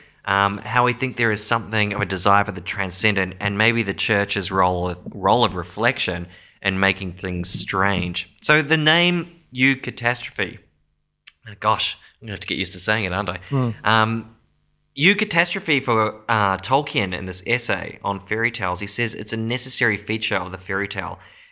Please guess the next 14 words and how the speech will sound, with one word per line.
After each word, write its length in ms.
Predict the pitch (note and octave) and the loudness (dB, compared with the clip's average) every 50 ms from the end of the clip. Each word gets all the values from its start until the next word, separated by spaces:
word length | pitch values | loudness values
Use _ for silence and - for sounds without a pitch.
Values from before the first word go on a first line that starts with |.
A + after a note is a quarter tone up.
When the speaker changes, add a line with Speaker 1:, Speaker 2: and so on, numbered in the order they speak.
| _ | _
Speaker 1:
and 100 | A2 G#2+ | -12 -10
he 60 | A2 | -8
defines 500 | G#2 - G#2+ - - C3 C#3 D3 D3 C#3 | -8 -8 -6 -2 0 2 2 2 0 0
it 120 | C#3 B2+ - | -2 -4 -2
as 160 | - A2+ F#2+ | -4 -4 -4
the 80 | - G#2+ | -4 -6
consolation 960 | - - - C#3 C3+ B2+ - - A2 G#2 G#2 G#2 A2+ - - G2+ F2+ F2 - - _ _ _ _ _ _ _ _ _ _ _ _ _ _ - - | -6 -4 -2 -2 -2 -2 -2 -4 -2 0 0 0 2 0 0 0 -2 -4 -6 -14 _ _ _ _ _ _ _ _ _ _ _ _ _ _ -16 -6
or 120 | - A#2+ A2+ | -4 0 2
the 80 | A2 | 2
joy 640 | A2 G#2 F#2+ - A2 A2 B2 B2+ G#2 F2+ F2+ D#2 D#2 - - _ _ _ _ - | 2 2 0 0 2 2 4 4 2 2 0 -4 -10 -16 -20 _ _ _ _ -20
of 80 | - G2+ | -14 -12
the 80 | G#2 | -12
good 340 | F#2 F2 G2 G#2+ A2 G#2+ - | -8 -2 0 0 0 0 -2
catastrophe. 760 | - - - - F#2+ G2 G2+ - G#2+ G2+ - F#2+ F#2+ - - | -6 -10 -8 -6 -6 -4 -4 -4 -6 -8 -8 -10 -12 -12 -16